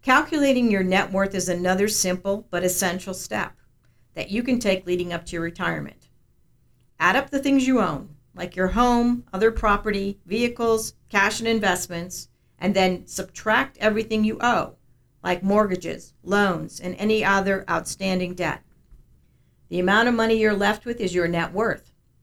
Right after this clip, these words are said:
Having a solid grasp of your net worth gives you a clear picture of where you are right now.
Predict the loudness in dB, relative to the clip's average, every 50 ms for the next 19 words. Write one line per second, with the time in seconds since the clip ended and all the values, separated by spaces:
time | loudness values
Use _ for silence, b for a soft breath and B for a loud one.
0 | _ _ _ _ _ _ _ -2 0 0 0 0 0 -2 -2 -2 0 2 2 2
1 | 4 2 0 -2 -2 0 2 2 2 2 0 -4 -6 -6 -6 -4 -2 -2 -2 0
2 | -2 -2 -2 -4 -4 -6 -6 -4 -4 -6 -6 -8 -6 -4 -4 -2 -2 -4 -4 -4
3 | -4 -6 -10 _ _ _ _ -2 0 0 -2 -2 -4 -6 -8 -8 -8 -8 -8 -8
4 | -6 -4 -4 -4 -2 0 0 2 2 2 2 2 2 2 2 2 0 0 -4 -6
5 | -8 -8 -8 -10 -12 -16